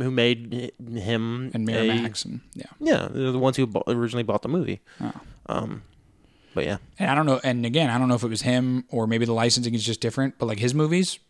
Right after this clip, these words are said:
Speaker 2: at, at least the last time I checked, majority of them available on Netflix.
Speaker 1: Yeah.
Speaker 2: Adam Carolla's movies, for some reason, owned by the Weinsteins. Not available anywhere.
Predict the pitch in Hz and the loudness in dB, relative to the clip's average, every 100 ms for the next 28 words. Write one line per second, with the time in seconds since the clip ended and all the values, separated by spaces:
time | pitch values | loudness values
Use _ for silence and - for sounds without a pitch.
0 | _ _ _ _ 123 110 113 110 147 - | _ _ _ _ -8 -6 -2 0 2 2
1 | 135 135 117 113 147 185 - - _ 120 | 0 0 -2 -2 0 0 -4 -16 _ 2
2 | 117 127 127 120 120 117 113 110 110 175 | 6 6 6 4 2 2 2 -2 -2 -2
3 | - 113 - - - 98 90 90 _ - | -4 -10 -8 -10 -2 0 0 -4 _ -20
4 | - - _ _ _ _ 104 110 110 123 | -20 -20 _ _ _ _ -6 -2 0 2
5 | 127 151 151 - 165 165 170 185 - _ | 4 4 2 0 0 2 2 0 -2 _
6 | _ - 113 117 120 139 131 - - - | _ -8 -2 2 4 4 2 -2 -10 -14
7 | - _ _ _ _ _ _ _ _ 107 | -16 _ _ _ _ _ _ _ _ -4
8 | 101 110 113 113 120 123 113 - | -2 2 2 2 2 0 -2 -6